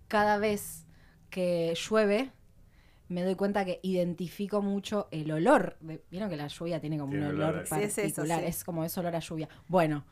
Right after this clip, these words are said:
Speaker 1: yo sé que <laughs> el olor a lluvia son los iones negativos que tiene la lluvia y que purifican, que eso es lo que tiene, porque también flasheaba, bueno, las lámparas de sal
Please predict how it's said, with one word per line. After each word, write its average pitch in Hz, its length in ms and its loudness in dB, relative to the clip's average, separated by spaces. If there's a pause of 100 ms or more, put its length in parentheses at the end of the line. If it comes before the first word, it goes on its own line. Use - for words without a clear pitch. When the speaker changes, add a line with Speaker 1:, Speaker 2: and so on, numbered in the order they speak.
(240)
Speaker 1:
yo 220 280 2
sé 247 560 4
que 220 340 2
<laughs> 269 80 4
el 240 100 0
olor 226 220 2
a - 80 2
lluvia 262 640 4
son 262 420 2 (380)
los 170 260 -4
iones 220 360 6
negativos 220 720 2
que 175 160 -8
tiene - 240 0
la 202 100 0
lluvia 233 720 2
y 190 100 0
que 185 340 -6 (580)
purifican, 208 1120 2
que 190 160 -8
eso 165 160 -2
es 175 60 0
lo 170 120 0
que 165 120 -4
tiene, 175 280 -2
porque 165 140 -6
también 156 280 -4
flasheaba, 160 400 -6
bueno, 160 260 -6
las 151 120 -8
lámparas 156 440 -6
de 175 80 -4
sal 190 600 -4